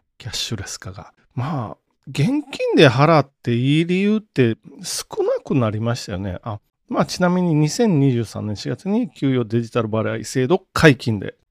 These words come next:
夏ですよね。実際に始まりそうなのは夏ですよ。で、この現金払いってなんかいいことあるかなって考えると、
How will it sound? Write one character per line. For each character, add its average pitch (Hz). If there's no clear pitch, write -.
夏 147
で 381
す -
よ 95
ね。 107
実 123
際 120
に 110
始 107
ま 107
り 101
そ 117
う 98
な 87
の 95
は 135
夏 98
で 175
す -
よ。 131
で、 160
こ 160
の 156
現 285
金 359
払 370
い -
っ -
て -
な 135
ん -
か -
い 117
い 139
こ -
と 113
あ 98
る 175
か 220
な 170
っ 156
て 147
考 147
え 147
る 143
と、 139